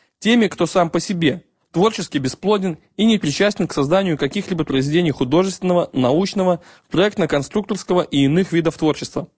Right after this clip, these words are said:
Конец сноски. Но будущее именно за неавторской культурой. И не надо думать, что неавторская культура обязательно будет маргинальной.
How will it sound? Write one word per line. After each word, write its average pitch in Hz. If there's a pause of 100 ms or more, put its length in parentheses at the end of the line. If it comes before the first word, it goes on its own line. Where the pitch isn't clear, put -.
(160)
Конец 170
сноски. - (1000)
Но 135
будущее 185
именно 214
за 165
неавторской 208
культурой. 170 (520)
И 160
не 196
надо 226
думать, 208
что -
неавторская 175
культура 208
обязательно 156
будет 165
маргинальной. 151